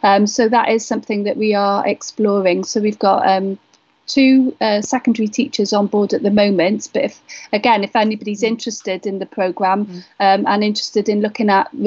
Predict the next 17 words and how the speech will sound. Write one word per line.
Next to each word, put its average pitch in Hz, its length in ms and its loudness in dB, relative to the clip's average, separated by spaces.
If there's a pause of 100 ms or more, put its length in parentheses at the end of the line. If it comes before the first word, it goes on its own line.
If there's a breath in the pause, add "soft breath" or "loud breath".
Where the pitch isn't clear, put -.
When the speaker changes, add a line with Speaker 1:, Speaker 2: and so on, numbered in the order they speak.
(120)
Speaker 1:
um, 196 200 2
developing 214 540 0
resources 202 560 -2
with 175 160 0
us, - 400 -2
you 196 160 0
know, 190 140 2
they're 208 140 0
more 208 180 4
than 208 160 2
welcome 196 320 2
to 214 100 -8
contact - 600 -4
us. 180 260 -2 (380 loud breath)
The 233 100 4
difference 285 420 2
between 247 640 0